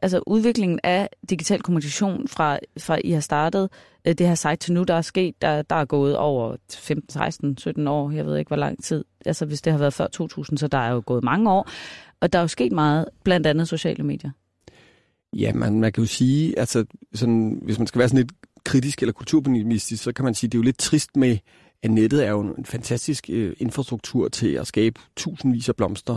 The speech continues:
Speaker 2: og blogs og udtrykke sig på alle mulige måder. Men det er jo ligesom i virkeligheden blevet, øh,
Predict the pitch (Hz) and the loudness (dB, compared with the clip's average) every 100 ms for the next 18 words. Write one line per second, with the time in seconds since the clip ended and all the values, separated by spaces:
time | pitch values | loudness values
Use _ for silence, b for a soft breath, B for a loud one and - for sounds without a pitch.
0 | 104 - 92 92 101 98 - - - 95 | -4 -4 -6 -2 0 0 -4 -8 -2 -2
1 | 90 85 120 - 123 113 101 98 104 110 | -2 -2 -2 0 -2 -2 -2 -2 2 2
2 | 101 90 104 B B B - 110 107 113 | 2 2 -2 B B B -6 0 4 4
3 | 117 113 117 117 110 113 117 101 101 104 | 4 4 2 2 2 2 2 2 2 2
4 | 113 110 101 | 2 2 0